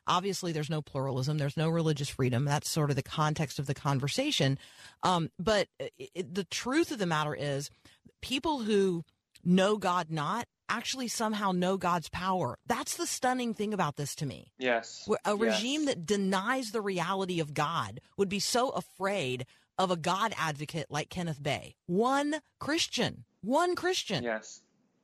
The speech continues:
Speaker 2: Right.
Speaker 1: Yeah. It's, it's,
Speaker 2: It,
Speaker 1: it's,
Speaker 2: it is
Speaker 1: it,
Speaker 2: stunning.
Speaker 1: it's actually kind of, it,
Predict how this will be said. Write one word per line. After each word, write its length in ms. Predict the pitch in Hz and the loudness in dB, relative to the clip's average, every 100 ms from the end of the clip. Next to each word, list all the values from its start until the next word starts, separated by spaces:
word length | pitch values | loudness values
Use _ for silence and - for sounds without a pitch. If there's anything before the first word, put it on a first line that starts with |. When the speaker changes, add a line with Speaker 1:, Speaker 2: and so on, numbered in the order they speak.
| _ _ | _ _
Speaker 2:
Right. 240 | 123 117 | -2 0
Speaker 1:
Yeah. 140 | 117 160 - - | 2 0 -4 -6
It's, 140 | 247 247 | -4 -2
it's, 100 | 247 | -2
Speaker 2:
It, 100 | 262 | 0
Speaker 1:
it's, 160 | 165 | 0
Speaker 2:
it 120 | 254 202 | 2 2
is 120 | 170 190 | 2 2
Speaker 1:
it, 40 | 233 | 2
Speaker 2:
stunning. 180 | 151 | 0
Speaker 1:
it's 100 | 120 | 0
actually 300 | 339 440 370 | -2 -2 -6
kind 220 | - 240 220 | -4 -2 -2
of, 180 | 185 - | -4 -2
it, 160 | 226 | -2